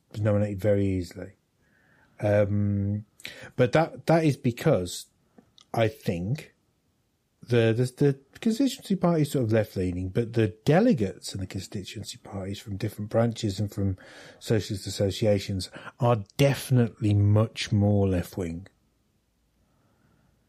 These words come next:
Um, and that's one thing that anybody who's in the party can definitely do, almost definitely do, because, um, a local branch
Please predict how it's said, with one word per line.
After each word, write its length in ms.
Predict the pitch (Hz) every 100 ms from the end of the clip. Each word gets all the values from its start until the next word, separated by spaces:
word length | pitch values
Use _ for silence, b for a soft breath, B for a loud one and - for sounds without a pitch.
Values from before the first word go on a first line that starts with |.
| _ _ _ -
Um, 500 | 120 110 110 107 98 B B B
and 160 | - 123
that's 480 | 151 160 - - - - _
one 800 | - 117 123 143 147 143 131 117 _ _ _ _ -
thing 360 | 135 120 110 101
that 280 | 104 101 _ _ _ _ _ -
anybody 680 | 131 131 131 113 113 107 101
who's 160 | 101
in 100 | 101
the 60 | 101
party 360 | - 110 107 107
can 240 | - 101 -
definitely 560 | 127 123 - 110 113 104
do, 260 | 107 90
almost 460 | 104 135 131 107 -
definitely 380 | 107 - 98 92
do, 240 | 90 82 B B B B B
because, 340 | 110 110 98
um, 540 | 104 101 101 101 101 104
a 80 | 110
local 280 | 120 131 110
branch 580 | 123 110 107 101 -